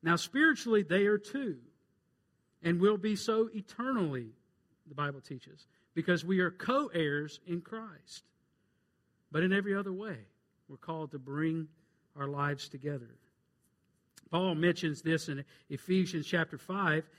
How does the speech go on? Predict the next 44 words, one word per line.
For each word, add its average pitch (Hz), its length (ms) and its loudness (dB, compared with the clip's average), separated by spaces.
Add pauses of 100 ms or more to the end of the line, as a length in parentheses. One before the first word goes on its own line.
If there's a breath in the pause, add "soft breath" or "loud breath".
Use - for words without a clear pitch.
(280 soft breath)
and 143 300 -2
verses 156 320 -2
thirty-one 165 540 2
through 156 140 -8
thirty-two. 160 400 -2
He 175 80 0
says, 147 200 -4
"Therefore, 180 480 0
a 156 40 -2
man 165 240 2
shall 170 200 0
leave 170 180 2
his 156 120 -4
father 190 420 -2
and 196 100 2
mother 208 280 2
and 160 80 0
hold 175 240 0
fast 202 400 -2 (260 soft breath)
to 180 120 4
his 165 180 2
wife, 190 320 0
and 170 100 0
the 156 60 2
two 208 200 -2
shall 190 220 -2
become 185 380 0
one 190 160 -2
flesh." 190 260 -2
Notice, 175 320 2 (220 soft breath)
once 190 260 4
again, 208 320 4
he's 180 240 4
pointing 214 460 0
to 226 160 2
the 185 80 2
prototype. 214 760 2 (240 loud breath)
Paul's 202 240 0
doing 202 180 6
the 185 80 6
same 233 360 4
thing 226 220 4
Jesus 202 360 0
did. 214 220 4